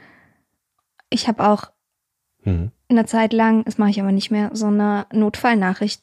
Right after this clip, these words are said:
Speaker 1: eingespeichert, bevor ich losgeflogen bin. Wo ich nochmal Leuten <laughs> seine letzten Worte mitgeteilt hab. Und
Speaker 2: Aber
Speaker 1: die
Speaker 2: auch
Speaker 1: ich dann im
Speaker 2: personalisiert?
Speaker 1: Notfall, mhm.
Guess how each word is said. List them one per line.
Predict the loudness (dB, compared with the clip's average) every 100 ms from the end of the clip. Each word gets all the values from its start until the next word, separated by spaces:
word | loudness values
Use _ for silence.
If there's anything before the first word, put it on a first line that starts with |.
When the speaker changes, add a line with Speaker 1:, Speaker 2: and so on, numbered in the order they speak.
| -2
Speaker 1:
eingespeichert, | 0 2 0 -2 -2 0 -4 -6
bevor | -8 -2 0
ich | 0
losgeflogen | -4 -6 -10 -6 0 2
bin. | 2 0 0 _ _ _ -20 -20 -20 -20 _ _ _ _ -2
Wo | 2 2
ich | 2 -4 -10 -4
nochmal | -4 -2 -2 0 0
Leuten | -2 0 2 2 0 -4
<laughs> | -2 -2
seine | 2 0 2 0
letzten | 0 -2 -4 -2 0
Worte | 2 2 0 0 0 0 -6 -4 -2
mitgeteilt | 0 0 -2 -6 -4 -4 -2
hab. | -2 -4 -8 -20 -20 -20 -20 -20 _
Und | 0
Speaker 2:
Aber | 2
Speaker 1:
die | 2
Speaker 2:
auch | 0
Speaker 1:
ich | 0
dann | 2 2
im |
Speaker 2:
personalisiert? | 4 4 4 4 2 2
Speaker 1:
Notfall, | 0 0 0 -6 _ -20 _ -2
mhm. | 0